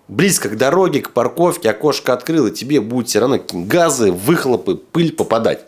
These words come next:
Ну, по карте вы видите, да, что есть квартиры и по двенадцать миллионов, и по тринадцать миллионов. Это будут квартиры площадью сорок пять квадратных метров, в панельных домах. В общем, посмотреть есть что. Но рядышком с ними есть первый бизнес-класс, который так и называется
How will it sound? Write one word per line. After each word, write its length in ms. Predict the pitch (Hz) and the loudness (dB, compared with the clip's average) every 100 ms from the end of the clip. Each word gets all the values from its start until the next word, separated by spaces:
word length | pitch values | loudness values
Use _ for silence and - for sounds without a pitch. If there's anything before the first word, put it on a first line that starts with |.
| _ | _
Ну, 140 | 185 220 | 0 0
по 220 | 190 156 | 0 0
карте 400 | 214 214 214 143 | 2 0 2 2
вы 220 | 151 156 | 4 4
видите, 420 | 139 139 98 - | 2 2 0 0
да, 180 | 90 135 | 0 2
что 220 | 135 101 | 0 0
есть 440 | 104 123 - - 90 | 2 2 0 -2 -2
квартиры 480 | 101 101 - 113 90 | 0 -2 0 0 0
и 40 | |
по 140 | 87 107 | 0 -2
двенадцать 580 | 110 180 226 220 180 | 2 2 2 0 -2
миллионов, 580 | 165 160 156 151 117 - | 0 2 4 4 2 -2
и 20 | |
по 100 | 95 | -6
тринадцать 460 | - 135 180 202 - | -4 0 0 0 0
миллионов. 260 | 139 113 - | 0 0 0
Это 160 | 190 | 0
будут 260 | 175 165 - | 2 2 2
квартиры 380 | 139 - 151 120 | 0 2 0 2
площадью 400 | 127 139 - 95 | 2 2 0 -2
сорок 300 | 156 170 - | 0 0 0
пять 220 | 247 - | 0 0
квадратных 520 | 185 170 156 - - | 0 2 0 -2 0
метров, 240 | 151 110 | 0 0
в 60 | - | 0
панельных 500 | 156 196 226 190 131 | 0 2 4 2 2
домах. 380 | 139 139 117 110 | 0 2 0 -2
В 20 | 120 | -4
общем, 260 | - 117 | -4 -6
посмотреть 640 | 104 135 - 147 196 185 101 | -4 -4 0 0 2 0 0
есть 220 | 110 - | 0 0
что. 160 | - | -2
Но 80 | 90 | 0
рядышком 480 | 170 233 226 - 160 | 0 2 0 0 -4
с 120 | - | 0
ними 220 | 269 247 | 2 2
есть 560 | 143 151 196 - - - _ _ | 4 2 2 0 -6 -14 _ _
первый 420 | 156 170 156 147 | 2 2 2 0
бизнес-класс, 1120 | 95 87 123 120 110 110 - - 104 73 - | -2 -4 -2 -2 -2 -4 -4 0 2 2 -2
который 400 | - - 185 190 | -6 0 2 4
так 260 | 156 143 139 | 2 -2 0
и 40 | |
называется 580 | 123 104 101 87 - - | 0 2 2 2 -2 -10